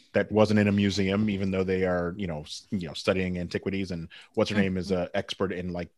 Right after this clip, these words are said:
Speaker 1: nine P H Ds.
Speaker 2: All of them, all of the,
Speaker 1: Ex-,
Speaker 2: everything.
Speaker 1: you know, she, the only P H D she doesn't have is in fucking heel walking.
Speaker 2: Mm-hmm. <laughs> Listen, you can only get that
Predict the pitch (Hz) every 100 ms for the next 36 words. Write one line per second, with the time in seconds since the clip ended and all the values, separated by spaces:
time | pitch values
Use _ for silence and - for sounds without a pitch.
0 | - 107 95 95 104 92 196 208 208 214
1 | 226 214 - 180 185 190 180 185 170 160
2 | 143 131 139 120 92 - 117 117 117 117
3 | 110 113 101 107 110 101 104 98 98 92
4 | 87 104 92 92 104 104 110 110 139 147
5 | - - _ 254 254 269 277 - - -
6 | - _ - 262 - 277 - 277 - -
7 | - - 190 214 180 151 143 - 170 185
8 | 185 185 180 180 196 185 156